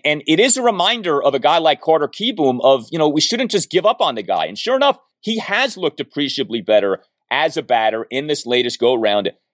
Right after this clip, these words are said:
at the major league level. Now, a lot of his hits are singles, yes, but he's getting a decent number of hits. He's looking more comfortable at the plate. He's hitting balls hard.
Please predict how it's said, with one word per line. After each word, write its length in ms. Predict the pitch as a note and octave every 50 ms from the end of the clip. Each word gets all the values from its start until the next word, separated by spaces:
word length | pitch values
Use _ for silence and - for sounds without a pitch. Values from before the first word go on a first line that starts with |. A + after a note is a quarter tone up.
| _ - -
at 180 | B2+ C3 -
the 80 | C#3+ C3
major 340 | A#2 B2+ C3 C3+ A#2+ B2+ B2+
league 220 | C#3+ D3 - D3
level. 260 | F#3+ A#3+ B3 C#3+ B2+
Now, 200 | A#2 B2 C3 C3 B2+
a 60 | C3+
lot 220 | C3 C#3+ E3+ G3+ A3
of 60 | G#3+
his 180 | F#3+ - -
hits 240 | - E3+ F#3 - -
are 160 | C#3+ C#3 C3
singles, 560 | B2 - - D#3+ F#3 F#3 D#3+ C#3 A#2+ G#2 F2+ F#2
yes, 380 | G#2+ A#2 C3+ C3 - - - - _
but 200 | - D3 D3+ -
he's 200 | - F#3 E3 -
getting 320 | - - G#3+ C#4+ E4+ D#4 A#3
a 60 | C#3
decent 500 | A2 - - C3+ E3+ F3 - F3+ - -
number 320 | A#2+ B2+ C#3+ C#3 D3 C#3
of 100 | A2 -
hits. 340 | - F#2+ F2 - - - - _ _
He's 200 | - D3 A#2 F2+
looking 380 | G#2+ C#3 G3+ A3 - C4 C4 A3+
more 160 | G3+ F3+ E3
comfortable 520 | - - D3 D3+ C#3 - C3 A#2+ A#2+ A#2+
at 160 | A2+ G#2 -
the 60 | - F2
plate. 380 | - - - F#2+ F#2+ A2 - -
He's 240 | C#3 C#3 B2+ - -
hitting 260 | E3 G#3 A#3 B3+ A3+
balls 320 | - D3 C3+ B2 A#2 - -
hard. 400 | F2 F2 F2 F2+ G2 A#2+ -